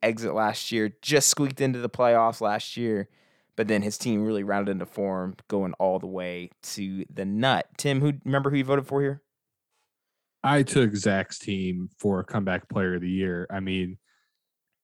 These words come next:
Speaker 2: not just the tanking, but I think to end the season, he rattled off five wins in a row to
Speaker 1: He
Speaker 2: get
Speaker 1: did.
Speaker 2: into the playoffs.
Speaker 1: Yep.
Speaker 2: Um,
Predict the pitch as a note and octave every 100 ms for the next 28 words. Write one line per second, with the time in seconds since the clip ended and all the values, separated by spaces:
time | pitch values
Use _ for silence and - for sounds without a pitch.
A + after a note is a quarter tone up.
0 | _ _ B2+ B2 C3 A2+ B2+ A#2 A2+ G2+
1 | G#2+ G#2+ G#2+ F#2+ F#2 F#2+ - G#2+ G2+ -
2 | G2+ G#2 G2 F2 - G2+ F#2+ F#2 G2+ G2
3 | F#2+ G2 G2 F#2 - F#2+ C3+ G2 G2 G2
4 | F#2+ F#2+ F2+ F2+ F2+ G2+ A2 - _ _
5 | - G2 G2 F2+ G#2 G#2 G2+ A#2+ A#2 A#2
6 | A#2+ - - _ F#2+ - _ _ _ _
7 | G2+ F#2 F2 E2+